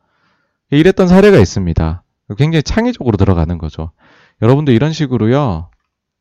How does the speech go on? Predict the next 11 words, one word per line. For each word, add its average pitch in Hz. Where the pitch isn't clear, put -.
잘 147
알면 101
이용할 135
수 135
있는 117
게 110
굉장히 87
많습니다. 87
우리나라는. 76
다음 170
사례는 151